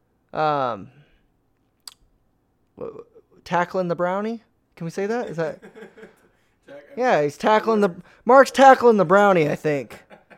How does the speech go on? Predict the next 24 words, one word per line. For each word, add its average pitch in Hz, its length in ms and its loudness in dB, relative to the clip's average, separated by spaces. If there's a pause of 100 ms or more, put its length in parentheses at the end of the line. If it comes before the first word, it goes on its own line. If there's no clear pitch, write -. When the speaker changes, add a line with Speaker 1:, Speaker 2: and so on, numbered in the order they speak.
(540)
Speaker 1:
I 208 140 6
respond, 214 560 6 (160)
"L 196 180 4
M 214 100 0
A 208 240 4
O. 160 280 2 (260)
Well, 175 180 6
I'll 190 220 8
leave 208 240 0
you 170 80 -6
to 175 240 -2
that." 110 300 -6 (580)
Laughing 160 400 0
face 156 300 -2
emojis. 147 720 -6 (760)
He 196 140 0
immediately 240 340 0
responds, 170 600 -2 (420)
"Need 190 320 -2
to 180 100 -2
play 190 300 2
Call 180 300 0
of 202 100 -2
Duty. 156 400 -6